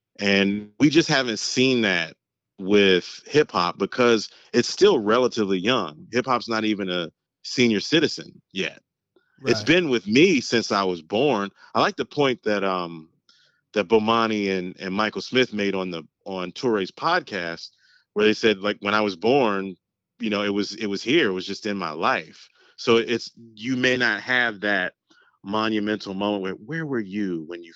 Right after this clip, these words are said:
Speaker 1: first," like that Brown Sugar moment, like,
Speaker 2: Mm-hmm.
Speaker 1: where were you when you first fell in love with hip hop?
Speaker 2: Right.
Speaker 1: You know, like, I, I think, you know, for me, it was probably, I was maybe in junior high or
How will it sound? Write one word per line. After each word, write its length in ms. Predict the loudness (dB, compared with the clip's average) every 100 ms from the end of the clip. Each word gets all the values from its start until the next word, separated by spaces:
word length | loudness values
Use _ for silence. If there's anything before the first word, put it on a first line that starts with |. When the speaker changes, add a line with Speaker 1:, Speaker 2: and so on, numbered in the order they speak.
| -14
Speaker 1:
first," 460 | -10 -8 -10 -16 -20 _ -2
like 140 | 0
that 180 | 0 0
Brown 300 | 0 0 -2
Sugar 340 | -2 -2 -2
moment, 460 | -6 -6 -8 -10 -14
like, 260 | -12 -12 -14 _ _ _
Speaker 2:
Mm-hmm. 180 | -14 -8
Speaker 1:
where 120 | -2
were 80 | -2
you 280 | -2 -2 -4
when 140 | -4
you 120 | -8 -10
first 380 | -8 -8 -8
fell 220 | -12 -10 -8
in 100 | -8
love 200 | -8 -8
with 120 | -10
hip 200 | -12 -14
hop? 240 | -18 -20 -20
Speaker 2:
Right. 220 | -12 -12 -12 _ _ _ _ _ _
Speaker 1:
You 160 | -4 0
know, 240 | 2 0
like, 180 | 0 2
I, 100 | 0 -2 -8 -8
I 20 |
think, 400 | -2 0 0 -4
you 120 | -4 -2
know, 120 | -2
for 160 | -2
me, 260 | -2 2 4
it 40 |
was 180 | 4 0
probably, 760 | -4 -2 -2 -2 -2 -2 -2 -8 _ _ -6
I 140 | -2
was 200 | -2 -4
maybe 360 | -4 -4 -2 -2
in 80 |
junior 340 | -2 -2 -2 -4
high 380 | -6 -6 -4 -2
or 260 | -2 -4